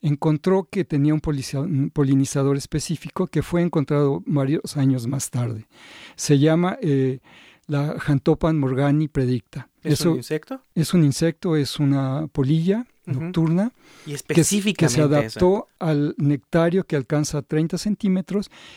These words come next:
Speaker 1: y específico. Hubo una ecovolución, el, la, la, el alargamiento del nectario y el alargamiento de la probóscide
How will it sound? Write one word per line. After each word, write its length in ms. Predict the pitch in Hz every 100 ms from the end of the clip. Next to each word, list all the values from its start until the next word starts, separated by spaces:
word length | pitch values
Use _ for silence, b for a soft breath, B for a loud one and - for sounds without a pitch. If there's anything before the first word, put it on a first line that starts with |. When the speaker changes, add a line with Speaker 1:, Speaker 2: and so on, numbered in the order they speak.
| B
Speaker 1:
y 360 | 277 160 220 -
específico. 800 | - 160 - 147 - 131 - -
Hubo 180 | 156 170
una 140 | 180
ecovolución, 760 | 165 156 139 135 135 - 143 143
el, 180 | 202 131
la, 220 | 135 139 B B B B _
la, 560 | - 143 135 135 135 -
el 180 | 208 143
alargamiento 840 | 139 143 139 151 160 170 - 160
del 260 | 135 127 123
nectario 640 | 127 - 175 180 208 240
y 180 | - 143
el 100 | 143
alargamiento 760 | 139 135 127 135 147 165 160 170
de 60 |
la 100 | 139
probóscide 680 | - 131 147 147 170 170 202